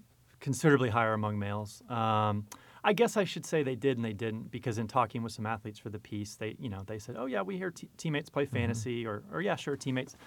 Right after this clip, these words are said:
Speaker 1: These, you know, you can download a, a Bovada or a MyBookie app pretty easily. It's an offshore account.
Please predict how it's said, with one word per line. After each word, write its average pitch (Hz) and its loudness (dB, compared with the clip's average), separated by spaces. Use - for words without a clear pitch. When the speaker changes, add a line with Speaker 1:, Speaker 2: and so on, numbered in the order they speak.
Speaker 1:
These, 175 0
you 180 0
know, 117 2
you 175 -6
can 151 2
download 123 4
a, 110 -4
a 117 -6
Bovada 107 0
or 110 -2
a 101 -2
MyBookie 107 -6
app - -6
pretty 113 -6
easily. 107 0
It's 104 -8
an 113 -6
offshore 110 -4
account. 107 -4